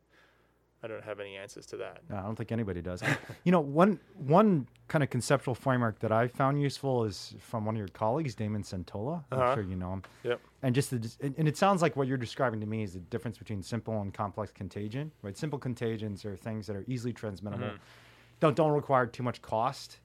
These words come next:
Speaker 2: you know, or energy
Speaker 1: Mm-hmm.
Speaker 2: f-, to transmit from one
Speaker 1: Mm-hmm.
Speaker 2: node to the next. Like, you know, just news about Trump's latest absurdity,
Speaker 1: Mm-hmm.
Speaker 2: uh, um,
Speaker 1: Mm-hmm.
Speaker 2: or,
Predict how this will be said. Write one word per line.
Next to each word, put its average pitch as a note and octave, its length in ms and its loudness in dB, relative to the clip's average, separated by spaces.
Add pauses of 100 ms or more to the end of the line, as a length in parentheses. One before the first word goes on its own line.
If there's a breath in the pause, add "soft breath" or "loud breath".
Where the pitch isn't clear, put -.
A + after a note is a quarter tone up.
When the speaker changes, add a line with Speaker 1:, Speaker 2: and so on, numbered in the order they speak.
(180)
Speaker 2:
you A2 80 -8
know, G#2+ 80 -4
or G2+ 140 -8
energy C3 260 -2
Speaker 1:
Mm-hmm. E3+ 120 0
Speaker 2:
f-, - 180 -14
to A#2 100 -4
transmit A#2 400 -2
from A2 160 -6
one A2 140 0
Speaker 1:
Mm-hmm. A2 80 -2
Speaker 2:
node A2 200 -2
to G2 60 -12
the G2 60 -8
next. G2+ 320 -6
Like, G2+ 160 -8 (800 soft breath)
you A2 80 -8
know, E2+ 100 -12
just G#2+ 240 -10 (580 soft breath)
news D3+ 360 4
about B2+ 340 2
Trump's C3 320 -2
latest A#2 540 -2 (360)
absurdity, C3 500 -2
Speaker 1:
Mm-hmm. B2 420 -8
Speaker 2:
uh, A2 180 -4
um, F#2+ 340 -10 (220)
Speaker 1:
Mm-hmm. B2 220 -6 (220)
Speaker 2:
or, A2+ 600 2